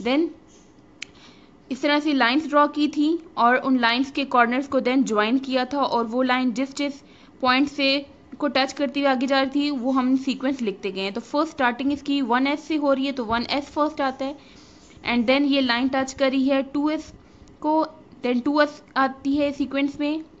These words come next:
इसके बाद two P, then three S, then three P, four S, three डी, और इसी तरह से आगे sequence चलती रहती है। So ये जो sequence है हम इसको यूज़ करेंगे जिस atom में जितने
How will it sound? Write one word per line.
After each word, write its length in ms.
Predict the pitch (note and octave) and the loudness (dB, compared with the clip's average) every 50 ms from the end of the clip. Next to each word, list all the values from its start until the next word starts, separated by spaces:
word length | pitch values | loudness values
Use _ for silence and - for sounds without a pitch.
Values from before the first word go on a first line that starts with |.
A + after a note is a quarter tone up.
| - - - - | -20 -16 -14 -14
इसके 240 | B3+ - - C4 | -12 -8 -6 -4
बाद 380 | A3+ A#3+ A#3+ A#3+ B3+ C4 B3+ - - - - - - - - - | 0 2 4 4 2 2 -2 -8 -18 -20 -20 -20 -20 -20 -10 -4
two 180 | C#4 C#4+ D4+ | -2 -2 -2
P, 360 | D4 D4+ D4+ D4+ D#4 D4+ D4+ - - - - - - - - | 0 0 2 2 2 0 -2 -6 -12 -20 -20 -20 -20 -12 -6
then 220 | A#3 B3 B3+ A#3+ - | -4 -2 -2 -2 -2
three 240 | - D#4 D4 D4 D4+ | -2 0 0 2 2
S, 300 | D4 D4+ D#4 D4+ - - - - - - - - - - - - - - - | 2 0 0 -4 -10 -20 -20 -20 -20 -20 -20 -20 -20 -20 -20 -20 -16 -10 -8
then 300 | A3 B3 B3+ C4 C4 - | -4 -2 0 -2 -2 0
three 180 | - D4+ D4 D4+ | 0 2 2 2
P, 360 | D#4 - D4 D4 D4 D#4 D4+ D4+ - | 0 0 0 0 0 0 -2 -6 -12
four 360 | - - C4+ C4+ C#4 C#4 C#4+ | -8 -4 0 2 4 4 4
S, 300 | C#4+ D4 D#4 D#4 - - - - - - - | 4 2 0 -2 -6 -12 -20 -20 -20 -10 -2
three 220 | - C#4+ C#4 C#4 | 0 2 2 2
डी, 260 | C#4 C#4+ D4+ E4+ E4+ - - - - | 2 0 0 -2 -4 -6 -12 -10 -6
और 160 | C#4 A#3+ B3 | -4 -2 -2
इसी 160 | C4 B3 C4+ B3 | -2 -4 -2 -2
तरह 180 | C4+ C4 C4+ | -2 -2 0
से 100 | C4 C#4 | 0 -2
आगे 200 | B3 A#3 A3+ C4 | -2 -2 -2 -4
sequence 360 | C4 C4 A#3 A3+ A#3 A#3 A3+ | -6 -6 -6 -6 -6 -6 -6
चलती 280 | - A3+ G3+ G3 F#3+ G#3+ | -6 -6 -8 -6 -8 -8
रहती 300 | F#3+ F#3 F3+ F#3 F#3 F#3 | -8 -8 -8 -10 -12 -14
है। 100 | G3 A3 - - - - - - - - - - - - | -14 -14 -18 -20 -20 -20 -20 -20 -20 -20 -20 -20 -6 0
So 320 | C#4+ C#4+ D4 D#4 E4 E4 D#4+ - A3 | 2 4 4 4 2 0 -4 -8 -10
ये 260 | G#3 F#3+ A#3 C4+ D#4 | -6 -2 0 2 2
जो 120 | D4+ E4 | 2 2
sequence 520 | D#4+ D#4+ C#4+ C#4 C4 C#4+ C#4+ D4 C#4+ D4 D#4+ | 0 0 0 0 0 0 0 0 0 0 0
है 60 | D4+ | 0
हम 120 | C#4+ C4+ | 0 0
इसको 220 | C#4 C#4 - - C#4+ | 0 -2 -2 0 0
यूज़ 260 | A3+ A3+ B3 C4 C4 | 0 0 0 -2 -2
करेंगे 420 | - C#4+ C#4 C#4 C#4 C#4 D#4 E4+ E4+ - - - - - - - - - | -2 0 0 2 2 0 0 -2 -4 -6 -12 -20 -20 -20 -20 -18 -14 -6
जिस 280 | F#3+ A3+ C#4 - - - | -2 0 0 0 0 -2
atom 280 | A3+ B3+ B3+ - C#4 C#4 | -2 -2 0 2 2 2
में 180 | C#4+ C#4+ C#4 G#3+ | 2 2 0 -2
जितने 240 | B3+ - C4 C4+ | -2 -2 0 0